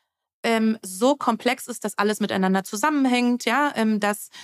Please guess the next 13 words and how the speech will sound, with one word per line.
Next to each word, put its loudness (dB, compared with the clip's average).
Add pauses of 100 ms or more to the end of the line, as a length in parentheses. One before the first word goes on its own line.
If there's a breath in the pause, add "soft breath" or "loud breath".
(280 loud breath)
eine 4
Aktion 2
sehr 2
viele -2
unterschiedliche -2
Reaktionen 0
hervorrufen 0
kann 0 (460 loud breath)
und 4
dass 0
etwas -2
generationenübergreifend 0
ist. -12